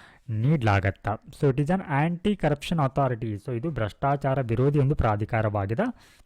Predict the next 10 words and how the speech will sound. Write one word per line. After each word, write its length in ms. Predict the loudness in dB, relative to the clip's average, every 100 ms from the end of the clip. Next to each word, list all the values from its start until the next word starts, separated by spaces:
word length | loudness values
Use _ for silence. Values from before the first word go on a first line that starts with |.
| _ _ _ _ -20 -10 -2
ಇದರ 180 | 0 0
ಉದ್ದೇಶ 520 | 0 2 2 2 2
ಏನಂತಂದ್ರೆ, 680 | 0 -2 -2 -2 -2 -2 -6 -18 -20 _ -4
ಏನು 200 | 0 0
ಇವಾಗ 240 | 0 0
ಸಾರ್ವಜನಿಕ 640 | 0 2 2 2 0 0 0
ಅಧಿಕಾರಿಗಳು 540 | 0 0 2 2 2
ಏನಿರ್ತಾರೆ, 580 | 2 0 -2 -2 -2 -4 _ -10
ಅವರ 220 | -4 0
ವಿರುದ್ಧದ 480 | 0 0 0 0